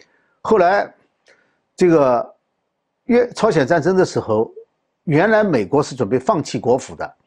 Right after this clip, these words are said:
后来朝鲜战争一爆发以后呢，呃，美国马上调第七舰队巡航台湾海峡，就保卫台湾了，开始，他就认识到台湾的重要性，就开始保卫台湾。后来虽然说是这个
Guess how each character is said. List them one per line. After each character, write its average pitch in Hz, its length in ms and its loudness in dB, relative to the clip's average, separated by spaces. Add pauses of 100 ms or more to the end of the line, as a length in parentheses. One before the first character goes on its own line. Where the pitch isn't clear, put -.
(220)
后 - 120 0
来 170 80 2
朝 190 160 0
鲜 123 180 -4
战 147 140 -2
争 139 100 -6
一 175 80 -4
爆 151 160 0
发 156 140 0
以 117 140 -6
后 139 180 -4
呢， 107 160 -4 (460)
呃， 143 100 -4
美 117 140 0
国 156 140 2
马 110 160 0
上 165 200 -2
调 175 180 2
第 156 200 -4
七 147 160 -4
舰 151 180 0
队 123 120 -4
巡 135 200 -4
航 123 120 -4
台 113 140 -6
湾 123 120 -2
海 - 140 -16
峡， 92 240 -6
就 131 100 -6
保 104 180 -4
卫 113 120 -6
台 98 140 -8
湾 104 120 -4
了， 107 80 -8
开 104 140 -8
始， 85 200 -16 (380)
他 160 100 -2
就 170 120 0
认 226 180 0
识 - 120 -8
到 120 80 -2
台 110 160 -4
湾 147 120 -2
的 147 80 -6
重 165 160 -4
要 107 120 -4
性， 98 200 -14
就 110 100 -8
开 120 120 -4
始 107 80 -8
保 87 140 -6
卫 107 120 -6
台 95 160 -10
湾。 90 180 -8 (920)
后 226 200 0
来 170 140 4
虽 - 160 0
然 170 220 2
说 170 220 2
是 135 320 -4
这 113 120 -6
个 92 380 -6